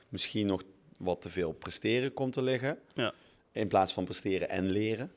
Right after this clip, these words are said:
Speaker 1: En dat die twee, eh, ja, soms ook, eh, onduidelijk zijn wanne-, wanneer het nou waarover gaat. Ehm, en dat is wel een probleem wat ik ook zie. Dus als je het hebt over nog een bouwsteen van, van, eh, alle kaarten van tafel en, en goed onderwijs,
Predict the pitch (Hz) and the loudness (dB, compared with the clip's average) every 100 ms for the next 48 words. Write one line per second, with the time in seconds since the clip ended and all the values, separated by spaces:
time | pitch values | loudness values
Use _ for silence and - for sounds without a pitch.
0 | _ _ _ _ _ _ 95 92 92 90 | _ _ _ _ _ _ -6 -2 -2 -4
1 | 92 - 101 95 92 92 - 92 90 90 | -10 -2 2 4 2 -2 -6 -6 -4 -4
2 | 90 90 92 90 90 87 87 - - 104 | -4 -4 -4 -4 -6 -6 -6 -8 -6 -4
3 | 107 82 - 101 92 92 - 90 90 87 | -4 -6 -6 -6 -4 -4 -4 -2 -2 -2
4 | 87 - _ - 107 87 98 120 - 110 | -4 -10 _ -2 6 8 8 4 0 0
5 | 107 95 92 90 90 95 101 92 92 92 | 0 0 -2 -2 -2 -2 -4 -4 -4 -2
6 | 90 90 98 95 90 92 85 131 - - | 0 0 0 -4 -6 -8 -6 -8 -10 -16
7 | - - - - _ _ 95 87 90 87 | -20 -20 -20 -20 _ _ -8 -6 -4 -8
8 | - _ _ - - 104 113 120 120 113 | -14 _ _ -12 4 6 8 8 8 6
9 | 113 104 110 117 107 107 - 113 - 107 | 4 8 10 10 6 4 0 0 2 0
10 | 92 107 107 107 107 113 101 107 101 95 | 2 2 2 -2 0 2 2 0 0 2
11 | 95 117 135 - 113 104 98 92 101 95 | 4 6 4 0 -2 -2 -2 -2 -2 -2
12 | - 85 98 101 101 101 104 90 107 90 | -4 -2 -2 0 0 -2 -4 -4 0 2
13 | 127 - 101 98 101 92 - 98 113 113 | 2 -2 -6 -6 -6 -8 -6 -8 -4 -4
14 | 113 117 | -4 -4